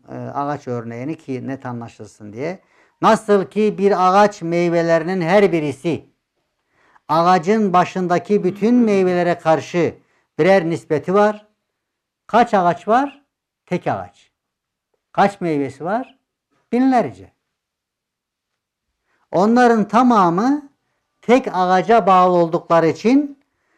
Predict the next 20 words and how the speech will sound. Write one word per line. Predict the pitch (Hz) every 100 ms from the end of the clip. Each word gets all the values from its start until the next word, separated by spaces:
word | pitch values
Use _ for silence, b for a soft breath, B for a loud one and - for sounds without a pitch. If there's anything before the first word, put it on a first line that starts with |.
| _ _ _ _
ağacın | 160 185 208 196 247 247 233 196 147 151
bütün | 180 - 269
meyvelerine | 277 240 208 196 185 185 170 170
karşı | - 160 151 160 143
birer | 196 214 190
nispeti | 190 - 185 175 185 226 277 269 _ _ _ _ _ _ _ -
var | 170 226 240 233 185
ve | 185 175
o | - 202 202
nispete, | 175 - _ 185 175 208 220 170
nispetle | 170 - 214 214 214 160
birer | 147 190 190 160 -
kardeşi, | 165 185 160 170 127 165 180 208 220 220 - _ _ _ _ _
arkadaşı. | 147 170 170 175 156 156 131 196 214 214 b b
Onun | 175 202
için | 185
Üstad | 175 202 190
Hazretleri | 190 170 185
ne | 196
diyor? | 190 214 220